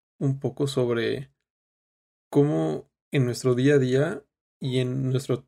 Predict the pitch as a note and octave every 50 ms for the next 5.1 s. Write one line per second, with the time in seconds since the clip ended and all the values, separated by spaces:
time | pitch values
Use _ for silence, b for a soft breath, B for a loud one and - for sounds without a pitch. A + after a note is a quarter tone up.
0 | _ - C#3+ B2+ A#2 - B2+ B2+ D3 D#3+ D#3 - B2+ A#2+ A#2 A#2+ C#3 C3 C3+ C#3+
1 | D#3+ - - - _ _ D3+ C#3+ C3+ C#3 - _ _ _ _ - C#3 C3+ - C#3
2 | - D3+ C#3 - D#3+ D3+ C3 A#2+ - - - C#3+ - _ _ _ _ _ _ _
3 | _ _ _ _ _ C#3 B2+ A#2 A#2+ B2+ B2+ C3 C3 C3 C3 C3 C3+ C3+ - D#3+
4 | C3 A#2+ A2+ - - - B2+ B2 - - - C3+ C3 C3 B2+ C3 C3 - - -
5 | - -